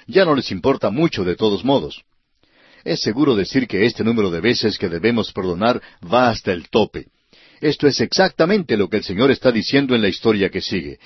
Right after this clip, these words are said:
Leamos los versículos veintitrés al veintiséis del capítulo dieciocho del Evangelio según San Mateo. Por lo cual,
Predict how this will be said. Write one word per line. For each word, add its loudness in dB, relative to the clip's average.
Leamos -4
los -4
versículos -4
veintitrés -4
al -2
veintiséis -2
del -2
capítulo -4
dieciocho -2
del 0
Evangelio -2
según -4
San -6
Mateo. -8
Por 4
lo 2
cual, 2